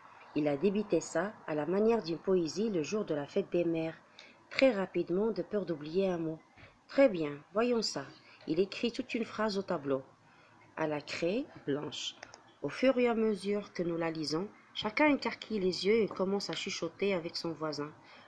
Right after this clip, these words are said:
Le maître est fou, complètement fou. Il a écrit au tableau en lettres capitales : « L'école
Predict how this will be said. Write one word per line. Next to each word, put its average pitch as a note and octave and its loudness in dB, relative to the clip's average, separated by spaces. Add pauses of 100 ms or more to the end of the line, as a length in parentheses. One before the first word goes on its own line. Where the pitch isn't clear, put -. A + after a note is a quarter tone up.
Le C#3 -2
maître F3+ -2
est D3 -4
fou, - -4 (340)
complètement G#3 2
fou. A3+ -2 (360)
Il D3+ -2
a D#3+ 2
écrit - -2
au A#3 4
tableau G3 2
en D3 -4
lettres F3+ -4
capitales : « F3+ -4 (360)
L'école G#3+ 2